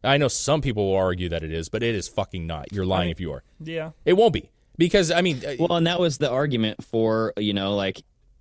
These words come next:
Speaker 3: look what we can do with untethered regulation or,
Speaker 1: Mm-hmm.
Speaker 3: uh,
Speaker 2: Yeah.
Speaker 3: without the untethered. You know what I mean? With when we
Speaker 1: True.
Speaker 3: get rid of regulations, look what you can do as a business, and look how big you can become. Like,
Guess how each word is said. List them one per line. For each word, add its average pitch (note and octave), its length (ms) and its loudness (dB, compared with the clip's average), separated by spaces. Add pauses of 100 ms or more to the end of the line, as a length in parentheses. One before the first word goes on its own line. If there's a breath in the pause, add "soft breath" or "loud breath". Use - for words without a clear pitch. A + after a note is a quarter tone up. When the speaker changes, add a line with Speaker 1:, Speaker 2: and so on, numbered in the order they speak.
(380)
Speaker 3:
look A#2+ 380 0
what B2+ 160 0
we B2 100 0
can G#2+ 180 0
do G#2+ 300 2
with F#2+ 480 -2
untethered G2 840 -2
regulation F2 760 -2
or, D2+ 80 0
Speaker 1:
Mm-hmm. - 100 2 (120)
Speaker 3:
uh, - 40 2
Speaker 2:
Yeah. - 140 2
Speaker 3:
without G2+ 580 -2
the F#2 220 -2
untethered. E2+ 520 -2
You A2 80 0
know B2+ 80 0
what C3 60 0
I B2+ 40 0
mean? B2+ 140 0
With A#2 220 -2 (460 soft breath)
when B2+ 120 2
we C3+ 60 6
Speaker 1:
True. C#3 100 4
Speaker 3:
get E3 80 2
rid E3+ 140 2
of C3+ 80 0
regulations, A#2+ 760 0
look A2 300 0
what B2+ 140 2
you A2 100 0
can G2 140 -2
do G2 240 2
as F2 120 0
a E2 60 -4
business, D#2 500 -4 (120)
and E2+ 240 -2
look G2+ 220 -2
how G2+ 120 -2
big F#2 400 0
you F2 100 0
can E2 220 -4
become. D#2+ 460 -4
Like, C2 160 -8